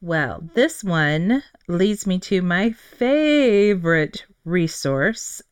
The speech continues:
for anyone wanting to up their skills. I highly recommend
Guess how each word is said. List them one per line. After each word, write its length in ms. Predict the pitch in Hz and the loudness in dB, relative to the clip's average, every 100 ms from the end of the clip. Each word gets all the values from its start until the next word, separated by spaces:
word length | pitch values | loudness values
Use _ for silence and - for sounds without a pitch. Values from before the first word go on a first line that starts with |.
| - | -8
for 220 | 175 170 - | -2 -2 0
anyone 640 | 240 285 214 165 147 156 185 _ - _ | 2 4 4 2 0 -2 -6 _ -20 _
wanting 380 | 175 180 180 180 | -4 -2 0 -2
to 160 | 180 - | -6 -6
up 200 | 160 - | -6 -4
their 160 | 220 247 | -2 -2
skills. 760 | - - 160 165 240 - - _ _ _ _ _ _ _ _ _ _ _ - | -4 -2 0 0 -2 -6 -18 _ _ _ _ _ _ _ _ _ _ _ -6
I 160 | 196 | -6
highly 400 | 185 196 196 214 | -4 -2 0 0
recommend 600 | 220 185 190 165 147 160 | 0 -2 -2 -2 0 -2